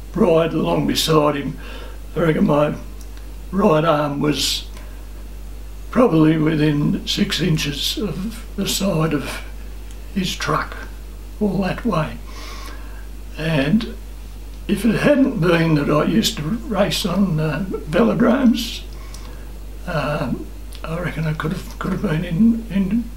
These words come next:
trouble. The, the ed-, beside the bitumen was just, it was just, you know, grass and dirt and rubble. If I'd tried to get off the road, um, it, you know, I would have come off for sure.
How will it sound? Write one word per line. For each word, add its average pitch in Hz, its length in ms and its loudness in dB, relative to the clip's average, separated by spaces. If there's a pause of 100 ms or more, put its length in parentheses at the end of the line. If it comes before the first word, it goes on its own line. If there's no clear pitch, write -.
(160)
trouble. 226 340 2
The, 214 260 2 (340)
the 208 200 8
ed-, 190 280 2 (580)
beside 220 500 6
the 160 60 2
bitumen 160 440 2
was - 200 2
just, - 300 2 (420)
it 160 120 0
was 202 180 0
just, - 260 -2 (580)
you 220 80 6
know, 156 240 4 (160)
grass 202 520 4
and 156 220 0
dirt 220 360 6
and 196 180 4
rubble. 180 400 4 (720)
If - 160 -2
I'd - 180 -4 (720)
tried 220 320 4
to 190 60 -4
get 165 140 -2
off 151 280 -2
the 135 80 -8
road, 151 500 -4 (680)
um, 147 460 -4 (600)
it, 156 120 -6 (1000)
you 175 80 -4
know, - 160 -6 (140)
I 165 40 -4
would 185 160 4
have 180 100 0
come 151 180 0
off - 220 0
for - 160 -4
sure. - 420 4